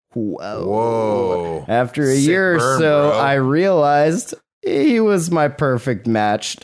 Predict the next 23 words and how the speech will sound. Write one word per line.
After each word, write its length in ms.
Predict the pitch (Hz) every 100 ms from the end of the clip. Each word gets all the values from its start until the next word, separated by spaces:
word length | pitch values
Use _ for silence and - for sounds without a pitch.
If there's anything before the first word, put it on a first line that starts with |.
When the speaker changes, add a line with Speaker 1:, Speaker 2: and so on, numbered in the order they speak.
| - -
Speaker 1:
I 140 | 143
asked 440 | 147 156 160 - 170
him 140 | 139
out 220 | 131 131
on 100 | 117
Valentine's 720 | 131 131 127 117 131 120 113 110
Day, 340 | 120 117 113
and 120 | 107
he 160 | 107 104
said, 520 | - 113 104 101 90
"Mm, 360 | 78 107 107 104
sorry, 400 | - 107 92 82
babe." 320 | 87 82 82 - _ 156
No. 420 | 107 92 92 165 131
Speaker 2:
<laughs> 420 | 156 175 185 -
Speaker 1:
He 120 | 131 120
said 380 | - 123 110
yes, 540 | 101 95 90 - - -
and 160 | 104 104
the 80 |
rest 280 | 98 90 -
is 140 | 92 -
history. 440 | 90 - 92 87